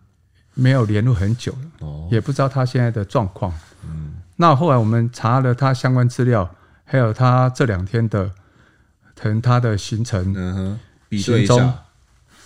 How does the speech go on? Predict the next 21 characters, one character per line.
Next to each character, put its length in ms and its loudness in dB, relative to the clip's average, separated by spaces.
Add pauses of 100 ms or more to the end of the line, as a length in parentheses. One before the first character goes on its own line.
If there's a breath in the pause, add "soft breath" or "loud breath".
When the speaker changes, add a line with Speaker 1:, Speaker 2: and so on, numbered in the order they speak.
(100)
Speaker 1:
初 160 0
步 180 0
我 60 2
们 100 -2
就 100 -2
给 60 -2
他， 340 -6
就 120 0
给 60 4
他 100 0
排 180 -4
除 220 -8
了。 100 -14
Speaker 2:
嗯。 720 -4 (140)
Speaker 1:
不 100 -2
过 220 4
这 140 2
过 180 4
程 160 6
中 340 2 (320)
也 420 2